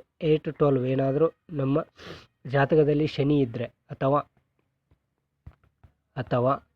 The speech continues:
ನಮ್ಮ ಕಾಂಬಿನೇಷನಲ್ಲಿ ಸಿಕ್ಸ್, ಏಟ್, ಟ್ವೆಲ್ವ್ ಮತ್ತು ಫೈವ್, ಇದು ನಾಲ್ಕೈದು ಕಾಂಬಿನೇಷನ್ ಇದೆ, ಬರ್ದಿಟ್ಕೊಳ್ಳಿ. ಫೈವ್ ಏಟ್ ಟ್ವೆಲ್ವ್, ಸಿಕ್ಸ್ ಏಟ್ ಟ್ವೆಲ್ವ್, ಆಮೇಲೆ ತ್ರೀ ಏಟ್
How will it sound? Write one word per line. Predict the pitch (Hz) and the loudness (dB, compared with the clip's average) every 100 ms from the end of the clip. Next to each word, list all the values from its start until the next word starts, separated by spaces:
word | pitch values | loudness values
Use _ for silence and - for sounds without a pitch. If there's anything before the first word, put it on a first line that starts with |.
| _ _ - | _ _ -10
ನಮ್ಮ | 127 147 170 165 - _ _ _ _ _ _ _ - | -4 0 0 -2 -8 _ _ _ _ _ _ _ -4
ಕಾಂಬಿನೇಷನಲ್ಲಿ | 139 160 160 156 139 143 135 127 160 - | 0 2 4 2 2 -2 -2 -4 -6 -10
ಸಿಕ್ಸ್, | - 139 - - | -14 -12 -8 0
ಏಟ್, | 151 - | 0 0
ಟ್ವೆಲ್ವ್ | 151 139 147 156 - _ _ _ _ _ _ | -8 -6 -6 -8 -10 _ _ _ _ _ _
ಮತ್ತು | 131 143 | -4 -4
ಫೈವ್, | 135 - 135 143 147 147 _ _ _ _ _ _ - | -4 -4 0 2 0 -4 _ _ _ _ _ _ -12
ಇದು | 143 143 143 | 2 4 4
ನಾಲ್ಕೈದು | 131 131 131 147 | 4 0 0 0
ಕಾಂಬಿನೇಷನ್ | - 143 156 156 - 139 | 2 2 4 4 2 -2
ಇದೆ, | 123 | -2
ಬರ್ದಿಟ್ಕೊಳ್ಳಿ. | 139 135 135 135 - 127 123 160 - _ _ _ _ _ _ | -2 0 2 0 0 -4 -4 -8 -12 _ _ _ _ _ _
ಫೈವ್ | 139 135 147 | -2 2 4
ಏಟ್ | 147 - - | 4 2 -2
ಟ್ವೆಲ್ವ್, | 143 139 147 147 143 | 0 2 4 4 2
ಸಿಕ್ಸ್ | - 135 - - - | -4 -16 -16 -8 -2
ಏಟ್ | 143 139 - | -2 -2 -6
ಟ್ವೆಲ್ವ್, | 143 131 135 139 143 - _ _ _ _ _ | -2 -2 0 0 -2 -6 _ _ _ _ _
ಆಮೇಲೆ | 131 131 135 131 139 143 160 _ _ _ _ _ _ _ _ _ _ _ _ _ _ | -4 -2 -2 0 0 -2 -6 _ _ _ _ _ _ _ _ _ _ _ _ _ _
ತ್ರೀ | 147 143 143 | -2 2 4
ಏಟ್ | 143 | 2